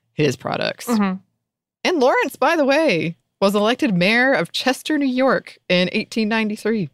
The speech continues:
Speaker 2: Huh.
Speaker 1: Yeah.
Speaker 2: Good for him.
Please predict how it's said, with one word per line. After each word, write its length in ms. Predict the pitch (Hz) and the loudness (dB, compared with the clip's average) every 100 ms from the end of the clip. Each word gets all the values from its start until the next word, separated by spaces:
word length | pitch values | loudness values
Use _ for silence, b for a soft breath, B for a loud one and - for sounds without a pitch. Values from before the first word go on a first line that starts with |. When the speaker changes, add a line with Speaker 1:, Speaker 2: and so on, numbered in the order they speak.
| - | 0
Speaker 2:
Huh. 260 | 508 440 - _ _ _ _ _ _ _ _ | 2 2 -2 _ _ _ _ _ _ _ _
Speaker 1:
Yeah. 300 | 311 339 339 - | -6 -4 -4 -4
Speaker 2:
Good 120 | 415 427 | -4 0
for 100 | 440 | 0
him. 340 | 453 440 226 | 2 0 -2